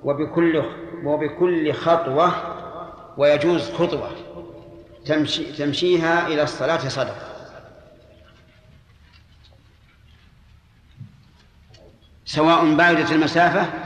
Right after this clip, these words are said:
أم قل-، أم قصرت، كل خطوة. وإذا كان قد تطهر في بيته وخرج إلى الصلاة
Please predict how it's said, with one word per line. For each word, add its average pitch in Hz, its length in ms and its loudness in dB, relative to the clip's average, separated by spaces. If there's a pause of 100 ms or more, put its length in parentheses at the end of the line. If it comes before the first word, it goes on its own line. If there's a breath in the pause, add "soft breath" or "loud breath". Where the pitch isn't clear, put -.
(580)
أم 165 360 4
قل-، 156 200 4 (580)
أم 165 120 4
قصرت، 165 400 2 (1000)
كل 202 260 4
خطوة. - 480 -4 (1500 loud breath)
وإذا 165 320 6
كان 175 260 6
قد 170 220 0
تطهر 160 500 4
في 151 120 4
بيته 156 320 2 (2250)
وخرج 156 480 2
إلى 165 160 6
الصلاة 151 400 2